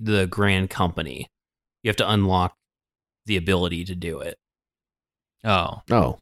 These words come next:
Speaker 2: See,
Speaker 1: It's not just a feature of the game. It's not a fe-,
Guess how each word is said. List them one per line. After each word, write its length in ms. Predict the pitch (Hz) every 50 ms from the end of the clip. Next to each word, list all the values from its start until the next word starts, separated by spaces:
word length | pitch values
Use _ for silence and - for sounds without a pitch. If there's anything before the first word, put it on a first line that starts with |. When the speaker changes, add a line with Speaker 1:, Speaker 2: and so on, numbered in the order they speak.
| _ _
Speaker 2:
See, 280 | - - 147 135 131 127
Speaker 1:
It's 160 | 113 - - -
not 200 | 135 131 113 110
just 240 | 117 120 104 -
a 80 | 104 87
feature 540 | - - - 135 123 107 - 120 104 98 98
of 120 | 95 87 92
the 60 | 98
game. 240 | 92 110 104 101 - -
It's 140 | 117 - -
not 120 | 160 143
a 60 | -
fe-, 240 | - - - -